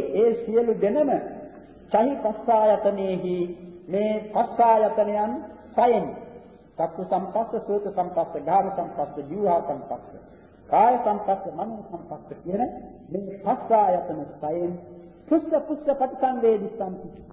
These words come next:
ඒ පස්සයන්ගෙන් ස්පර්ශ කොට, ස්පර්ශ කොට විඳිත්. ඒ වේදනාව විඳිත් කියන්නේ පටිසංවේදී. තේ සංවේදනා පච්චය තණ්හා. ඒ, ඒ පස්සේ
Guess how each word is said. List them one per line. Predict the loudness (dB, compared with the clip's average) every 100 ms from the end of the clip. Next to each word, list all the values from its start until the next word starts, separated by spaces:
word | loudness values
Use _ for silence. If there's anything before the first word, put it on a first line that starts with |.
| -20 _ -2
ඒ | 2 2
පස්සයන්ගෙන් | 0 -2 -2 0 0 2 0 0 0
ස්පර්ශ | -4 0 0 0
කොට, | -2 -2 -4
ස්පර්ශ | 0 2 2 -2
කොට | -8 -6 -2 -2 -2 -14 -20 -20 -20
විඳිත්. | -8 -4 -2 -4 -8 -16 -18 -20 -20 -20 -20 -20 -20 _ _ -20 -20 -20 -20 -20 _ -20 -16
ඒ | -12
වේදනාව | -2 0 2 2 0 -2
විඳිත් | -6 -4 -4 -6
කියන්නේ | -10 -10 -12 -16 -4
පටිසංවේදී. | -4 -2 -6 -4 -8 -10 -18 -20 -20 -8
තේ | 0 2
සංවේදනා | 2 -2 0 0 2 0 0
පච්චය | -2 -6 -4 -4 -4
තණ්හා. | -8 -8 -10 -12 -16 -20 -20 -20 -20 -20 -20
ඒ, | 0 2 4 2 0 -6 -2
ඒ | 2 2
පස්සේ | 2 0 2 4 4